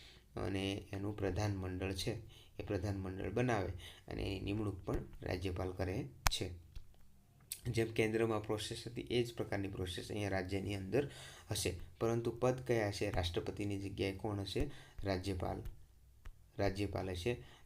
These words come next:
લોકસભાની જગ્યાએ વિધાનસભાના સભ્યો હશે. વડાપ્રધાનની જગ્યાએ મુખ્યમંત્રી હશે અને કેન્દ્રનું મંત્રીમંડળ, પ્રધાનમંડળની જગ્યાએ રાજ્યનું પ્રધાનમંડળ હશે.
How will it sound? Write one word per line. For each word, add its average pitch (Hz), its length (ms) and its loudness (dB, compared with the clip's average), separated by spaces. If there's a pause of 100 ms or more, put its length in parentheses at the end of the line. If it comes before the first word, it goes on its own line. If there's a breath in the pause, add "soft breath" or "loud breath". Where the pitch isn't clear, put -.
લોકસભાની 98 520 0
જગ્યાએ 95 320 0
વિધાનસભાના 98 600 0
સભ્યો 95 420 -2
હશે. 131 320 -2 (300 loud breath)
વડાપ્રધાનની 95 580 2
જગ્યાએ 92 320 0
મુખ્યમંત્રી 110 720 0
હશે 107 200 0 (480 loud breath)
અને 92 200 0
કેન્દ્રનું 101 520 0
મંત્રીમંડળ, 104 580 0
પ્રધાનમંડળની 101 760 0
જગ્યાએ 98 460 2 (320 loud breath)
રાજ્યનું 110 500 4
પ્રધાનમંડળ 101 680 2
હશે. 92 260 -2